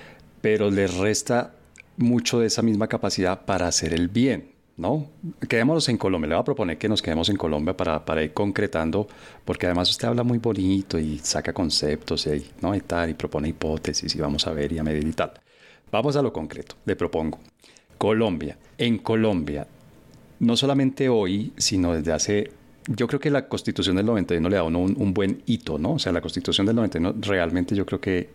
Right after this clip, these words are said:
que, que cambió las estructuras del poder, las instituciones, las reglas. Desde el noventa y uno, más o menos. ¿Qué tanto poder realmente tiene un presidente en Colombia? Y ¿sabe qué? Me acuerdo de un libro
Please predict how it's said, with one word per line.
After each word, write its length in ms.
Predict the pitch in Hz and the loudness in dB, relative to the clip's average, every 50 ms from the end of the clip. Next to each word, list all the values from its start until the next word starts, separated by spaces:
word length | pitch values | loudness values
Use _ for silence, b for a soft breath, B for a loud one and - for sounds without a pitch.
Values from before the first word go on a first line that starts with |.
| - - - | -18 -8 -4
que, 260 | - 85 80 73 71 - - - - - | -2 -2 -2 -2 -6 -10 -18 -20 -18 -14
que 140 | - - | -10 -6
cambió 280 | 92 - 98 98 123 127 | -2 0 0 2 2 2
las 320 | 131 143 131 - - - - | 2 0 0 -2 -6 -8 -6
estructuras 920 | - 107 - - 101 90 - - 117 117 117 117 117 117 113 113 113 113 104 | -6 -6 -6 -4 -6 -8 -4 0 2 2 4 4 4 2 2 2 2 0 0
del 180 | 110 92 90 | -2 -2 -2
poder, 560 | - - 80 82 92 98 101 101 101 98 85 | -2 -2 0 2 2 2 4 4 2 2 2
las 160 | 82 80 - - | 0 -2 -2 -2
instituciones, 720 | 76 - - 73 - 73 - - 85 82 85 82 85 78 | -4 -2 -4 -4 -2 -2 0 0 0 0 0 0 0 -2
las 140 | 78 73 | -2 -2
reglas. 400 | 76 78 80 - - - - - - b b b b b b b b b b b b b b b - | 0 -2 -2 -2 -4 -8 -10 -12 -14 b b b b b b b b b b b b b b b -6
Desde 300 | - 101 104 101 98 104 | 0 0 0 2 2 0
el 80 | 98 | 0
noventa 400 | 101 104 104 104 101 90 - 98 | 2 2 2 2 0 0 0 2
y 100 | 101 107 | 2 4
uno, 160 | 104 90 73 - | 2 2 0 -2
más 220 | 73 69 69 - | -2 -2 -2 -2
o 60 | 82 | -4
menos. 340 | - 67 - - - - - - - - B B B B B B B B B B B B B B B B - - - - - - | -4 -8 -8 -6 -6 -6 -6 -8 -12 -20 B B B B B B B B B B B B B B B B -20 -20 -20 -20 -12 -6
¿Qué 240 | - - 120 123 127 | -2 2 2 2 2
tanto 760 | - _ - - 139 135 127 127 120 117 - - 127 - - | 0 _ -4 0 2 2 4 2 0 0 0 -2 -2 -2 -2
poder 540 | - - 107 95 90 85 85 85 85 - - - - | -4 -2 0 2 2 2 2 0 0 -4 -8 -8 -4
realmente 1120 | - - - - - 101 107 104 107 113 123 123 120 120 123 120 113 110 - - 110 - | -2 0 0 0 2 2 2 2 2 2 2 2 2 2 2 2 0 -2 -2 -4 -4 -2
tiene 380 | - 104 98 92 92 92 98 - | 0 0 2 2 2 0 -2 -2
un 220 | - 113 104 101 90 | -2 0 0 0 0
presidente 840 | - - 104 104 95 - - 92 90 87 85 80 - - 107 110 104 | 0 0 0 0 2 2 2 2 0 0 0 -2 -2 -2 -2 0 0
en 80 | 101 - | -2 0
Colombia? 340 | 104 101 113 110 101 - - | 0 0 0 2 0 0 0
Y 60 | 113 | 0
¿sabe 300 | 101 - 113 117 131 123 | 0 2 2 2 2 2
qué? 120 | - 110 | 0 0
Me 80 | 101 107 | 0 0
acuerdo 400 | 107 - - 131 127 127 127 139 | -2 0 0 0 0 2 0 0
de 160 | 131 104 107 | 0 0 2
un 120 | 98 98 98 | 2 4 4
libro 420 | 107 107 107 104 117 113 120 - | 4 4 4 4 2 0 0 0